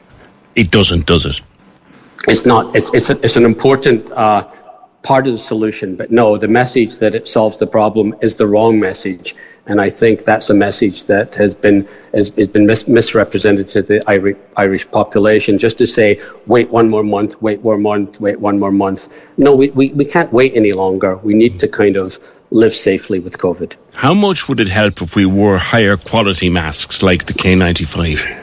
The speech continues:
Speaker 2: They're, they're better. They're better, but you don't, you probably don't need them in every environment, you know. Some people, they've done studies in using double masking, you know, double masking, that helps even better than one mask. So yes, a higher level mask,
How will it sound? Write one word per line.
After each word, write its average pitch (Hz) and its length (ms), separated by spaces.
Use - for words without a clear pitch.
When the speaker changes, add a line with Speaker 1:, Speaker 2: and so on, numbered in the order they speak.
Speaker 2:
They're, 208 140
they're 208 180
better. 147 340
They're 165 120
better, 135 360
but 113 160
you 131 80
don't, - 200
you 143 120
probably 190 200
don't 120 180
need 127 180
them 101 140
in 95 120
every 104 320
environment, 101 560
you 90 100
know. 113 280
Some 127 220
people, 127 220
they've 117 140
done 120 140
studies 120 380
in 117 120
using 120 280
double 160 260
masking, 92 500
you 90 80
know, 98 120
double 131 280
masking, 95 540
that 117 160
helps - 360
even 107 180
better 104 280
than 95 200
one 104 220
mask. 82 440
So - 140
yes, 143 440
a - 80
higher 123 260
level 107 260
mask, 95 500